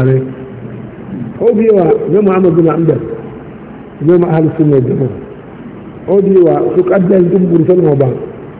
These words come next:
Ọlọ́run máa nífẹ̀ẹ́ rẹ̀ púpọ̀. إن شكرتم لأزيدنكم àbí؟ ولئن كفرتم إن عذابي لشديد. إن شكرتم، bá jẹ́ tó borí, ẹ jẹ́ máa rí sọ́nà ọba, ẹ máa ṣe, ẹ máa ṣe tó.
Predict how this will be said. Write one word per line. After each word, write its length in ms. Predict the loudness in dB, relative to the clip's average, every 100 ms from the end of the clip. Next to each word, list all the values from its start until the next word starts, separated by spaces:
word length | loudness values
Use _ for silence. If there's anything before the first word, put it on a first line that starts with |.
| -18 -14 0
Ọlọ́run 240 | 2 4
máa 160 | 4 4
nífẹ̀ẹ́ 380 | 2 2 4 4
rẹ̀ 100 | 2
púpọ̀. 280 | 0 0 0 -4 -12 -16 -18 -20 -20 -18
إن 200 | -2 -2
شكرتم 580 | 0 0 2 0 2 2 2
لأزيدنكم 840 | 0 0 -2 0 2 2 2 0 2
àbí؟ 180 | 4 4 2 -2 -10 -12 -10 -8 -4
ولئن 380 | 0 2 2 0
كفرتم 500 | -2 0 2 2 0
إن 200 | 0 2
عذابي 540 | 0 -2 0 2 2 2
لشديد. 960 | 2 -2 -2 2 4 6 6 4 4 2 2 -2 -4 -10 -14 -14 -16 -16 -14
إن 140 | -2 0
شكرتم، 420 | 2 2 2 2
bá 80 | 2
jẹ́ 140 | 2 2
tó 80 | 4
borí, 240 | 4 4
ẹ 60 | 4
jẹ́ 140 | 2
máa 160 | 4 4
rí 80 | 4
sọ́nà 240 | 2 2
ọba, 140 | 0
ẹ 80 | 0
máa 120 | -2 -2
ṣe, 120 | -4
ẹ 320 | -6 -12 -6
máa 180 | -2 0
ṣe 100 | -2 -4
tó. 180 | 0